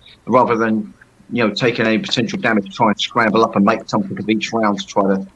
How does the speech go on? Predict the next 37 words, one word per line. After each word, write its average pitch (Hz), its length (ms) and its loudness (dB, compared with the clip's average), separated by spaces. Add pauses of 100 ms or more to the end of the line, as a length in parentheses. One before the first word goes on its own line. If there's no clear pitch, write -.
steer 120 440 2
the 104 80 2
fight 113 280 2
in 104 200 -2
his 123 260 -2
direction 98 540 -2 (260)
and 98 120 -4
take 113 220 0
risks. - 640 -2
He 113 200 0
sat - 300 0
there 113 120 2
and 104 120 -2
played, 117 340 0 (160)
played 113 260 2
safe, 117 420 0
literally 107 320 -2
physically 101 440 -2
safe, 104 380 0 (520)
but, 107 140 2
um, 113 220 4
obviously 110 400 0
was 104 180 0
letting 107 280 2
the, 107 240 2 (160)
the, 107 80 -2
the - 160 -6
rounds 127 340 0
go, 95 240 0 (440)
go 95 160 2
slip - 300 -4
by. 95 220 0
So 107 200 2 (280)
I 143 40 2
don't 156 120 0
think 139 140 0
you 127 60 0